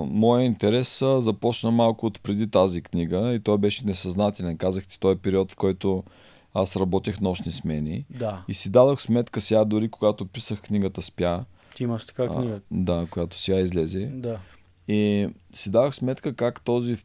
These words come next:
Speaker 1: период тотално ме е съсипал физически и ментално.
Speaker 2: Нали?
Speaker 1: Защото е бил и в, в двете крайности на, нали, противоположни на моя хронотип. И си дадох сметка колко е важно, нали, да живееш живота си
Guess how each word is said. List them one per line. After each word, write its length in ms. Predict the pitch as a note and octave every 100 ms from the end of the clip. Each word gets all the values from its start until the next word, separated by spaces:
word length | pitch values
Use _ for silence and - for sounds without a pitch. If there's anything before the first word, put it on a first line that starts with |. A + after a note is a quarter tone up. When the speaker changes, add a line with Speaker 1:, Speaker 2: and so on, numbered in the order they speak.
| _
Speaker 1:
период 540 | G2+ G2+ G#2+ A#2+ - - - - - -
тотално 540 | - G2 - A#2+ B2 A#2
ме 120 | A2
е 40 |
съсипал 480 | G#2 F2+ - - G2
физически 560 | F2+ F#2+ F2+ - - G#2+
и 40 |
ментално. 560 | G#2 F#2 F2+ F2+ E2 D2 -
Speaker 2:
Нали? 300 | A#2+ A2 A2 A2 _ _
Speaker 1:
Защото 400 | G2+ - A#2+ C3+
е 80 | A#2
бил 440 | F#2 G2+ B2 C3 F3+ _ _ _ -
и 100 | F#2+
в, 100 | F2+ E2+ -
в 80 | F#2+
двете 320 | F2+ C3+ C#3
крайности 640 | G#2 A2+ A#2+ B2 G#2+ - A#2+
на, 340 | A#2 A2+ A#2
нали, 460 | A2 G#2+ A2 A2+ - - - _ _ _ _
противоположни 680 | - G2 G2+ F#2 F#2+ G#2+ A2
на 100 | G#2+
моя 280 | G2 G2+ G2+
хронотип. 640 | G2 G2 F#2+ F2 - - - - _ _ - _ - _ _ _ _
И 420 | F2+ F#2+ G2 F#2+ F#2 F2 - _ _ _ _ _ _ _ - - _ _ -
си 140 | -
дадох 280 | G2 B2 A#2+
сметка 300 | A#2+ B2+ G#2+
колко 280 | A#2 A2+ A2
е 80 |
важно, 340 | F#2+ G2 G2+ F#2+
нали, 180 | F2+ G2
да 120 | G2
живееш 400 | F2+ E2+ G#2 G#2+
живота 300 | F#2 G2 -
си 220 | - A#2+